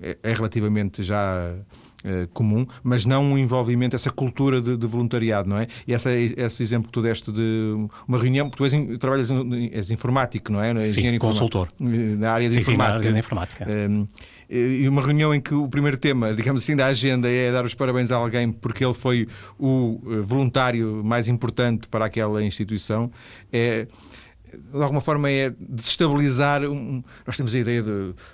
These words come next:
Speaker 1: I B M, uma coisa muito séria, muito responsável, um...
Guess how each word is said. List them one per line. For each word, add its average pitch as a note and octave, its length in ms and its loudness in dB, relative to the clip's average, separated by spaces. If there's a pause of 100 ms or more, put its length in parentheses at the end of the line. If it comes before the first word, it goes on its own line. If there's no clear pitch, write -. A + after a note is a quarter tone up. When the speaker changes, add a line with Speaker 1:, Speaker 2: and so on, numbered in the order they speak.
(100)
Speaker 1:
I A2 100 -4
B G#2 180 0
M, A#2+ 120 2
uma A2 80 0
coisa A2 180 -4
muito B2 280 2
séria, B2 420 2
muito C3+ 180 0
responsável, A#2+ 800 -2
um... A2 300 -2